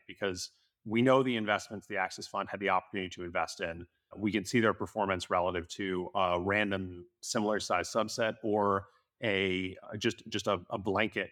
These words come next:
kind of yes to everything. And the Access Fund does appear to have alpha. So, uh, consistently across years. So it does appear that, like, who knows how they do it? Maybe they do a deep dive in slide decks. Maybe they invest in companies that,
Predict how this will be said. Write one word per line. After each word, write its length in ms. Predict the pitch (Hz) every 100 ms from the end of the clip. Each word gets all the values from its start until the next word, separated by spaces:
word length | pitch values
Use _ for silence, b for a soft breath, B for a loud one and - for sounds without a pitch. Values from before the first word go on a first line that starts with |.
| -
kind 140 | 98
of 100 | 90
yes 240 | 98 92 -
to 100 | 127
everything. 540 | 143 117 113 98 95 _ _ _ -
And 200 | 117 117
the 80 | 120
Access 260 | 120 120
Fund 180 | - 110
does 160 | 113 87
appear 180 | 107
to 60 | 90
have 100 | 85
alpha. 280 | 82 85 - - _ _ -
So, 480 | - 131 113 101 95
uh, 240 | 107 101 101
consistently 600 | 135 170 139 107 92 -
across 380 | - 123 95 -
years. 400 | 87 87 - - _ _ -
So 280 | - 120 117
it 140 | 131 113 -
does 220 | 127 135
appear 400 | 120 - 113 117
that, 200 | 104 104
like, 140 | 101 104 _ _ _ _ _ -
who 100 | 170
knows 260 | 165 120 104
how 120 | 110
they 100 | 107
do 120 | 95
it? 80 | 78
Maybe 380 | 110 104 101 98
they 160 | 95 95
do 400 | 95 95 95 92
a 80 | 90
deep 260 | 110 110
dive 240 | 113 98 95
in 100 | 87
slide 360 | - 123 117
decks. 420 | 107 104 104 - -
Maybe 300 | 95 95 95
they 160 | 95
invest 380 | 92 90 92 -
in 80 | 98
companies 680 | 98 90 95 92 85 - - _ _ -
that, 160 | 92